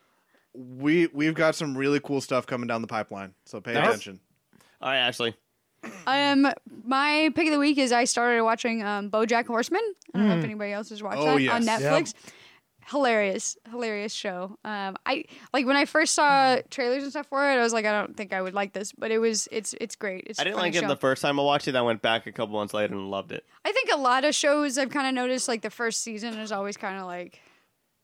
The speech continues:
Speaker 1: Uh, there's two
Speaker 4: Well,
Speaker 1: s-,
Speaker 4: not always,
Speaker 1: there's
Speaker 4: but,
Speaker 1: two
Speaker 4: like
Speaker 1: seasons, right?
Speaker 4: Right, right. So
Speaker 1: Um,
Speaker 4: far, but, like,
Speaker 1: I
Speaker 4: the,
Speaker 3: And,
Speaker 4: the
Speaker 3: and a
Speaker 4: second
Speaker 3: special.
Speaker 4: one was the better than the fir-, was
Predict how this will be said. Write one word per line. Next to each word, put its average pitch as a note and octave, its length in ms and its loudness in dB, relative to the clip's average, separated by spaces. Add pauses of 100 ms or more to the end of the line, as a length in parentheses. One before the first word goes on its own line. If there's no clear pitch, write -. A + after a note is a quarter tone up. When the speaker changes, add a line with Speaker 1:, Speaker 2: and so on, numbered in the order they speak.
(180)
Speaker 1:
Uh, C3 200 0
there's D#3 220 -2
two - 120 -6
Speaker 4:
Well, G4 80 6
Speaker 1:
s-, G4 60 -2
Speaker 4:
not G4 160 6
always, A3+ 360 2
Speaker 1:
there's A#3+ 200 4
Speaker 4:
but, A#3+ 80 2
Speaker 1:
two C4 80 4
Speaker 4:
like A#3+ 80 2
Speaker 1:
seasons, A#2 440 -6
right? D3 200 0 (140)
Speaker 4:
Right, A#3+ 320 -2 (280)
right. A3+ 200 -8
So - 160 -2
Speaker 1:
Um, D3+ 160 4
Speaker 4:
far, A3 120 2
but, B3+ 140 -2
like, C4 120 4
Speaker 1:
I G3+ 60 6
Speaker 4:
the, C#4+ 60 4
Speaker 3:
And, B3+ 100 0
Speaker 4:
the - 40 -6
Speaker 3:
and D4+ 140 2
a - 40 2
Speaker 4:
second F4+ 200 2
Speaker 3:
special. F#4 160 4
Speaker 4:
one F4+ 80 2
was F4 100 2
the C#4+ 100 0
better B3+ 240 2
than A#3 140 -8
the G#3+ 80 -12
fir-, G#3+ 120 -12
was G3+ 60 -16